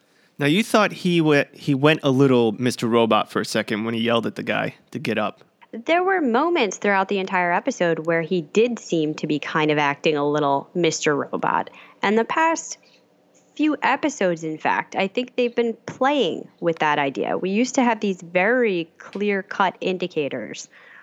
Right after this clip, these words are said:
Speaker 2: of when it was Elliot and when it's Mister Robot. And I think Elliot is intentionally blurring those lines a little bit for us.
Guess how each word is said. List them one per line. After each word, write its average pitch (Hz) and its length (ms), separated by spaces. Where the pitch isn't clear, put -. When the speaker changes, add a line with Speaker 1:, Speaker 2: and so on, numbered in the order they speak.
Speaker 2:
of 165 200
when 208 200
it 214 80
was 190 140
Elliot 165 460
and 165 200
when 160 160
it's 160 160
Mister 151 360
Robot. 139 340
And 165 100
I 170 100
think 247 200
Elliot 233 380
is 180 180
intentionally 190 920
blurring 165 520
those 151 260
lines 147 340
a 220 60
little 226 240
bit 233 160
for 233 260
us. 320 340